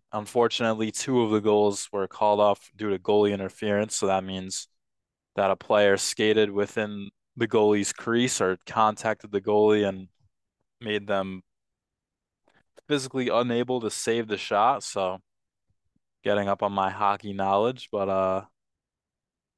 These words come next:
yeah, I think either way you look at it, like, yeah, they lost the game. Sure, they lost the record, but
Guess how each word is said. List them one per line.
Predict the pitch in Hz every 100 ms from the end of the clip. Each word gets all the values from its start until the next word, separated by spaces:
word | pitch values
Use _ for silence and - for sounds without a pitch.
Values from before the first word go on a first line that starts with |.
| _ _ _ _ _ -
yeah, | 107 120
I |
think | 101 113 104 - _ _ _ _ _ _ _ _ _ _
either | 113 117 113
way | 117
you | 113
look | 101 110
at | 110 98
it, | 95 -
like, | 95 92
yeah, | 101 104
they | 101
lost | 95 98 101 -
the | 98
game. | 98 98 101
Sure, | 90 - 101
they | 101
lost | 98 98 98 -
the | 95
record, | 95 95 101 98
but | 98 95